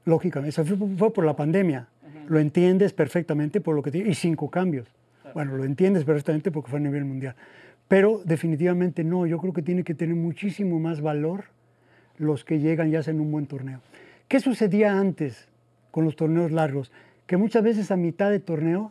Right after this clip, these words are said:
Speaker 1: ya los equipos grandes, que son los mismos que a-, que ahora, habrá una pequeña excepción, estaban en los primeros lugares y se acababa la competencia,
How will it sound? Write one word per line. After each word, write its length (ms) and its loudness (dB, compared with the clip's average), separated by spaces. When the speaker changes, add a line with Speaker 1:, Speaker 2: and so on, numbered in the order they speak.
Speaker 1:
ya 260 2
los 200 2
equipos 460 0
grandes, 420 2
que 100 -6
son 160 2
los 100 4
mismos 460 2
que 120 2
a-, 120 4
que 220 -2
ahora, 400 2
habrá 280 -8
una 200 0
pequeña 340 -2
excepción, 380 -6
estaban 380 2
en 100 4
los 120 2
primeros 340 2
lugares 600 -2
y 280 2
se 80 0
acababa 400 0
la 120 0
competencia, 800 -2